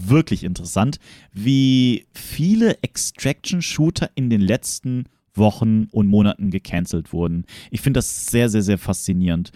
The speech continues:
Ähm, ich, ich kenn die Gründe nicht dafür, ich, ich weiß es nicht, aber scheinbar, und das hat man so ein bisschen auch daraus gehört, ähm, soll es auch immer wieder bei solchen Titeln sehr zu Entwicklungsproblemen kommen,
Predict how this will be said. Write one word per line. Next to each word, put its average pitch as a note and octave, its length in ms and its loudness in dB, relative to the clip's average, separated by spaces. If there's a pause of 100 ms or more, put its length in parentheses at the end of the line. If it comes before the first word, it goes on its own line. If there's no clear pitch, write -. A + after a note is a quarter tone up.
(380)
Ähm, A#2 200 0
ich, - 200 -6
ich A2+ 100 -4
kenn D#3+ 160 2
die F#3+ 80 0
Gründe F#3+ 240 0
nicht G#3 180 -2
dafür, G3+ 480 0
ich, - 240 -6
ich - 140 -6
weiß C#3 200 0
es E3 140 -4
nicht, F3 220 -4
aber B2 260 2 (420)
scheinbar, C3 1000 0 (340)
und B2 380 -2 (120)
das - 380 -6
hat - 140 -6
man C3 100 2
so A#2 160 0
ein A2 140 -4
bisschen - 300 -2
auch G#2+ 120 0
daraus A#2+ 440 -2
gehört, A#2+ 420 0 (440)
ähm, A2 500 2 (320)
soll A#2 340 2
es - 180 0
auch A2 140 -2
immer A#2+ 300 2
wieder A#2 180 2
bei A2 120 2
solchen G#2+ 260 -2
Titeln A2 420 2
sehr A2 200 2
zu A2 260 0
Entwicklungsproblemen D3 1200 0
kommen, D3 360 2